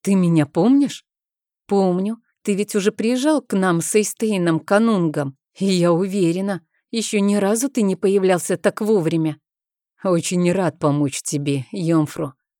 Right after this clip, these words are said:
Хаки расплылся в улыбке, и даже его некрасивое лицо приобрело приятный вид. Ранхельд благодарно улыбнулась в ответ. Хаки, сын Вейстейна,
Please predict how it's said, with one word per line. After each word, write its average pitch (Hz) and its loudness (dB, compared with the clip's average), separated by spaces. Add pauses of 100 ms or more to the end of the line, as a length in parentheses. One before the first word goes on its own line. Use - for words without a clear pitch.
(400)
Хаки 214 -2
расплылся 165 0
в 147 -2
улыбке, 156 0
и 175 0
даже 226 0
его 214 0
некрасивое 190 0
лицо 156 0
приобрело 151 2
приятный 160 -2
вид. 139 -6 (920)
Ранхельд 208 -4
благодарно 170 2
улыбнулась 156 0
в 151 -4
ответ. 143 -4 (400)
Хаки, 156 -2
сын 196 -2
Вейстейна, 151 -4